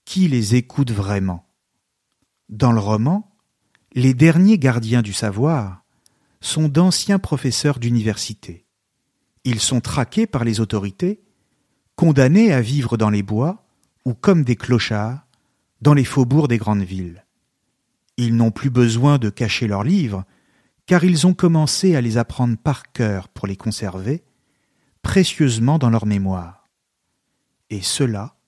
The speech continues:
dans l'espoir de voir un monde nouveau renaître sur les ruines de celui qui les a réprouvés. Ils attendent ce jour.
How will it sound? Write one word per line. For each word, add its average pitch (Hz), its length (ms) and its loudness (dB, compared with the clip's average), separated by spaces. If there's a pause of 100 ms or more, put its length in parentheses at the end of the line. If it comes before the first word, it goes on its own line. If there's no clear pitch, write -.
(800)
dans 156 160 6
l'espoir 180 520 2
de 127 80 2
voir 131 320 2
un 123 80 2
monde 131 220 2
nouveau 117 600 0 (480)
renaître 143 680 2
sur 117 220 -2
les 104 160 -2
ruines 101 520 -4 (460)
de 123 140 2
celui 131 460 -2
qui - 140 -12
les 110 220 0
a 110 100 2
réprouvés. 95 760 -8 (1080)
Ils 131 340 2
attendent 101 480 -2
ce - 160 -10
jour. 85 420 -14